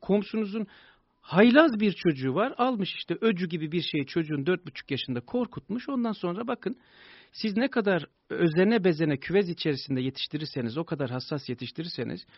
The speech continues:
komşunuzun hassas davranmamasından dolayı sizin çocuğunuz böyle sıkıntı yaşayabilir. O yüzden diyorum ki ne olur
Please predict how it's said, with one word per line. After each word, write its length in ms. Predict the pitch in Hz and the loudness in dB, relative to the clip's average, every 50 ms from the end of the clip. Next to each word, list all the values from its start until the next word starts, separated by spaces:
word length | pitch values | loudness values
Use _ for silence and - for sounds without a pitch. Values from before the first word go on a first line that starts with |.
| - _ _ _ | -20 _ _ _
komşunuzun 600 | - 240 269 262 - - - 196 175 147 139 131 | -2 -2 -2 -2 -2 -2 -2 -2 -2 -2 -2 -4
hassas 540 | 131 - 247 240 - - - 160 - - - | -4 -6 -8 -10 -8 -6 -6 -6 -6 -4 -2
davranmamasından 880 | 214 214 202 196 175 160 147 139 131 120 - - 131 123 117 117 131 | -2 0 0 0 0 0 0 0 -2 -2 -4 -6 -6 -4 -4 -4 -4
dolayı 260 | 156 208 208 190 220 214 | -4 -6 -6 -6 -6 -8
sizin 260 | - - 202 220 214 | -10 -10 -10 -10 -8
çocuğunuz 440 | - - 147 135 135 151 208 208 - | -8 -8 -10 -8 -8 -8 -8 -6 -4
böyle 200 | 208 175 151 165 | -4 -4 -4 -6
sıkıntı 400 | - - - - 156 - - 170 | -10 -10 -10 -10 -10 -8 -8 -8
yaşayabilir. 440 | 151 - - 147 135 127 117 117 | -8 -6 -6 -8 -8 -8 -8 -8
O 180 | 117 - 202 247 | -4 -2 0 0
yüzden 300 | 285 247 208 196 170 151 | 0 0 0 0 0 0
diyorum 220 | 151 180 208 214 | 0 -2 -4 -4
ki 120 | - - 160 | -6 -6 -4
ne 60 | 220 | -4
olur 200 | 247 233 175 139 | -4 -2 -4 -6